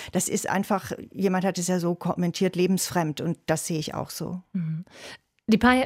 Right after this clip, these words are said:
Speaker 2: Partei, muss man auch sagen, hat in der Vergangenheit deutlich an Zustimmung verloren. Schlechte Bundestagswahl, schlechte Ergebnisse, zuletzt bei den Landtagswahlen Schleswig-Holstein und N R W, was viele auch dem Vorsitzenden Tino Kruppalla angekreidet haben,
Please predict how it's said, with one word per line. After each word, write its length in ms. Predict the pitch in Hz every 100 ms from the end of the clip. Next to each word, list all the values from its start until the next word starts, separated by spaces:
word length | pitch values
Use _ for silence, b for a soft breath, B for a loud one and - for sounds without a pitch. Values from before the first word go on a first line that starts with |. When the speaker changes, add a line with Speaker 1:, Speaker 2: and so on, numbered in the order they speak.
| -
Speaker 2:
Partei, 480 | 214 214 226 277 311
muss 180 | 262
man 140 | 247 226
auch 160 | 277
sagen, 320 | 285 277 262 226
hat 140 | 240
in 100 | 247
der 80 | 233
Vergangenheit 640 | 220 185 185 202 196 185
deutlich 420 | 185 196 190 -
an 240 | 180 175 -
Zustimmung 640 | - 269 240 233 220 208
verloren. 600 | 226 208 202 208 202 208
Schlechte 360 | - 214 -
Bundestagswahl, 840 | 190 202 202 202 208 196 - 190 190
schlechte 340 | 220 226 240
Ergebnisse, 520 | 208 180 180 196 202
zuletzt 480 | - 226 196 233 -
bei 80 | 214
den 80 | 202
Landtagswahlen 580 | 196 214 220 - 214
Schleswig-Holstein 880 | 208 208 - 196 190 190 - 220 220
und 260 | - 214 -
N 140 | 202
R 180 | 202 185
W, 280 | 180 233 294 B B B B
was 160 | 214 214
viele 500 | 302 370 381 - -
auch 160 | 262
dem 320 | 269 262 233 - - -
Vorsitzenden 920 | - 269 233 226 - 226 220 208 208
Tino 240 | 226 214
Kruppalla 580 | 190 226 220 180 143 131
angekreidet 720 | 135 151 151 - 147 151 156
haben, 480 | 170 151 165 214 294